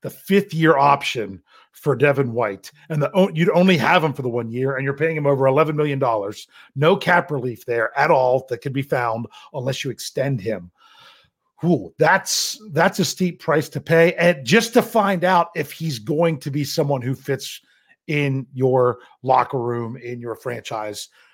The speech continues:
that's an awful lot. I, I just don't see the Steelers doing that. Um, you know, plus having to give up the draft, draft capital for it. Uh, Minkah Fitzpatrick, I think, was a little bit easier to, to, to go by. So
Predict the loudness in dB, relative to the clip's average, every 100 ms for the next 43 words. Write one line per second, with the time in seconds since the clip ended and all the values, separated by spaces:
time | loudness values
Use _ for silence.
0 | _ _ 0 0 2 2 4 4 4 4
1 | 2 0 0 0 0 0 0 -2 -2 -12
2 | -10 -10 -10 -6 -2 -2 -4 -8 -18 -20
3 | -20 -20 -6 4 6 8 6 6 4 0
4 | -8 -14 _ _ _ _ -2 0 0 -4
5 | -16 -18 -20 _ -2 -2 -2 _ -20 _
6 | -4 -2 0 0 0 -2 -2 -4 -4 0
7 | 0 -4 _ _ -8 -6 -8 -10 -12 -10
8 | -10 -8 -6 -6 -8 -12 -8 -6 -4 -6
9 | -6 -8 -6 -2 -2 -4 -4 -4 -4 -4
10 | -2 -2 -2 -4 -4 -4 -4 -4 -4 -8
11 | -8 -8 -8 -6 -6 -6 -10 -14 _ -20
12 | -20 -20 -20 -20 -12 -4 2 6 6 6
13 | 4 2